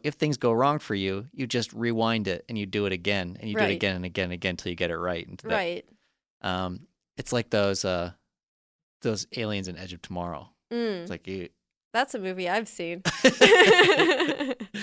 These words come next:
Speaker 2: Um, yeah, or, like, the Groundhog Day thing where you can, like, go on a date with someone and be creepily, like, know everything they like. Uh,
Speaker 1: Yeah.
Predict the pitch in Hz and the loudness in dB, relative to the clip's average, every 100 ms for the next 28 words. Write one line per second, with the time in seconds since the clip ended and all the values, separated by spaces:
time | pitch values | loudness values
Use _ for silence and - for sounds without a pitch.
0 | 220 403 523 440 330 - - - _ _ | -2 0 0 -2 -6 -14 -20 -20 _ _
1 | 220 220 202 190 180 - - 277 247 226 | 2 4 4 2 -4 -10 2 6 8 8
2 | 214 202 196 180 196 190 226 190 185 180 | 6 2 0 -2 2 2 2 -4 -2 -2
3 | 180 190 190 185 185 180 240 190 180 180 | -4 -4 -6 -4 -4 -6 -8 -6 -4 -6
4 | - - 214 196 190 180 190 190 - 170 | -8 0 2 2 0 -2 -2 -2 -2 -6
5 | - 208 196 202 196 180 185 190 - - | -6 -6 -4 -4 -4 -6 -6 -8 -8 -6
6 | 208 185 185 185 180 - 76 71 - 214 | -6 -6 -6 -4 -6 -4 -6 -6 -12 -10
7 | 196 180 180 180 185 185 185 175 175 175 | -6 -4 -2 -4 -4 -6 -6 -4 -4 -2
8 | - 185 - - - 196 170 - 104 87 | -2 -4 -8 -18 -8 -4 -2 -2 -4 -6